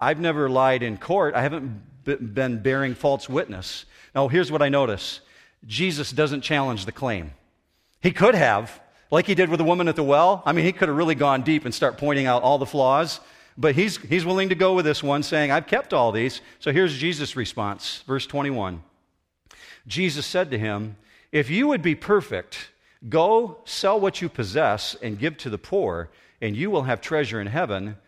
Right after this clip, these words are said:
and come follow me." You have anybody in your life that's able to push your buttons? Don't look at them if they're sitting next to you. Okay. Jesus has just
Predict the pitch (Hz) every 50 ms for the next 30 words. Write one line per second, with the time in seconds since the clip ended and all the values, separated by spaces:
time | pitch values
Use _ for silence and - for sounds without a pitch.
0 | _ _ _ _ _ - 113 110 107 - - 151 123 110 104 - 196 233 196 117
1 | 95 90 90 87 82 78 78 80 _ _ _ _ _ _ _ _ _ _ _ _
2 | _ _ _ _ _ _ _ - 143 170 180 196 185 185 185 180 180 170 160 151
3 | 143 127 127 131 139 - 131 107 - 139 127 123 127 117 - - 135 113 - -
4 | 113 95 107 113 - 123 127 - - - - _ _ _ _ _ _ _ _ _
5 | _ _ _ _ _ _ _ _ _ _ _ _ _ _ _ _ _ _ _ _
6 | _ _ _ _ _ _ _ _ - _ _ _ _ _ _ _ _ _ _ -
7 | 117 131 151 147 131 - 113 - - 107 104 104 101 - 120 107 - - 113 113
8 | 113 110 101 - - - - 87 85 78 - _ _ - - - - - - 101
9 | 92 82 71 - - - - _ _ _ - - - - - - _ _ _ _
10 | _ _ _ _ _ _ - 104 131 175 190 147 139 156 - - 143 131 113 104
11 | 92 113 151 151 151 151 - - - - -